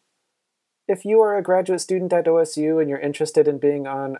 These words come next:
our show, or if you want to learn more about the exciting work done by graduate students at Oregon State, check out our blog at blogs dot oregon state dot e d u slash inspiration.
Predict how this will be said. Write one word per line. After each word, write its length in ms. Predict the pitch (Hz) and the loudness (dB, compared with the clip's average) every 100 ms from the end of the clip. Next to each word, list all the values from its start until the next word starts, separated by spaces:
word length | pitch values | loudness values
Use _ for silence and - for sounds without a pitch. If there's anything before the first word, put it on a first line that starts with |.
| - | -8
our 180 | 123 117 | -8 -6
show, 360 | - 175 196 | 0 0 0
or 260 | 202 143 139 | 0 0 0
if 120 | 131 | -2
you 120 | 131 | -4
want 160 | 135 - | -4 -6
to 80 | 131 | -10
learn 280 | 127 123 | -8 -8
more 200 | 123 127 | -4 -2
about 240 | 139 135 127 | 0 0 -2
the 80 | 123 | -6
exciting 400 | - 131 120 117 | -2 -2 -2 0
work 320 | 147 156 - | 0 0 -2
done 240 | 147 170 | -2 0
by 100 | 160 | -2
graduate 400 | 156 151 151 160 | 0 -2 -2 -6
students 340 | - 151 160 160 | -4 -6 -4 -4
at 80 | |
Oregon 360 | 151 151 151 147 | 0 0 0 -8
State, 340 | - 180 185 _ _ _ _ _ | -6 -6 -6 _ _ _ _ _
check 200 | - 247 | -2 0
out 100 | 220 | 0
our 80 | 202 | 0
blog 420 | 190 208 135 110 | 4 4 4 0
at 140 | 120 120 | -4 0
blogs 380 | 151 156 156 - | 2 4 2 0
dot 140 | 151 | 2
oregon 340 | 151 156 170 | 4 2 -2
state 320 | 165 151 139 143 | -4 -2 0 0
dot 180 | 139 | -4
e 120 | 143 135 | -4 -6
d 80 | |
u 280 | 139 120 120 | -6 -6 -8
slash 380 | 120 113 117 - | -6 -4 -4 -8
inspiration. 800 | 123 120 - 117 123 120 - | -12 -12 -2 0 0 -4 -16